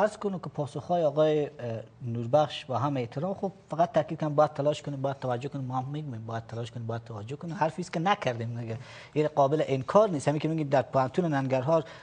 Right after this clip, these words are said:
به رشته انجینری صد نفر جذب می‌شه و در بغلان صد و پنجاه تن. خب، نشان، اه، می‌ده که به پوهنتون‌های بزرگ هنوز،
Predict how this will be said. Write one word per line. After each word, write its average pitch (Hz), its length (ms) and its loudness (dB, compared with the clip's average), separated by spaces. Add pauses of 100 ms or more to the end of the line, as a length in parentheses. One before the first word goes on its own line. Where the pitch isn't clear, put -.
(100)
به 127 160 2
رشته 127 300 0
انجینری 139 400 0
صد 175 260 6 (280)
نفر 135 240 2
جذب 120 320 4
می‌شه 117 220 -2
و 117 80 0
در 117 140 6
بغلان 117 300 4
صد 127 200 2
و - 20 -2
پنجاه 131 340 0
تن. 104 200 -6 (260)
خب، 131 160 -10
نشان، 185 380 0 (160)
اه، - 180 -8
می‌ده 120 260 -2
که 113 120 -6
به 113 140 -2
پوهنتون‌های 117 680 0
بزرگ 123 460 0
هنوز، 127 340 -2